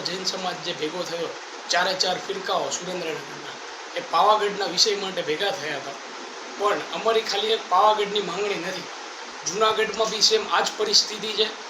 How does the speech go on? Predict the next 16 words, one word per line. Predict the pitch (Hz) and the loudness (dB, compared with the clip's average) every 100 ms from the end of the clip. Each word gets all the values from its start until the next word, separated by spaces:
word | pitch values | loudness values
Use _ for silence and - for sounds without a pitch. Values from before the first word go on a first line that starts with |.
| - - | -12 -8
અમારા | 180 208 196 | -2 0 4
દેરાસરો | 196 214 208 190 180 | 4 4 4 0 -2
તોડી | 190 208 214 | -2 -2 0
રહ્યા | 214 208 202 | 2 2 0
છે, | 202 - - - - - | -4 -6 -10 -12 -12 -6
એને | 175 180 | -2 -2
નુકસાનો | 170 175 226 220 | -2 0 2 2
પહોંચી | 208 202 202 208 | 0 -2 -2 0
રહ્યા, | 202 196 | -2 -4
પહોંચાડી | 190 208 202 196 | -2 0 2 2
રહ્યા | 196 190 | 0 -2
છે. | 196 - - - - | -4 -6 -12 -12 -2
પાલીતાણામાં | 175 208 202 208 208 196 | 2 2 4 2 0 -2
પણ | 196 185 | -2 2
આ | |
જ | 185 | 2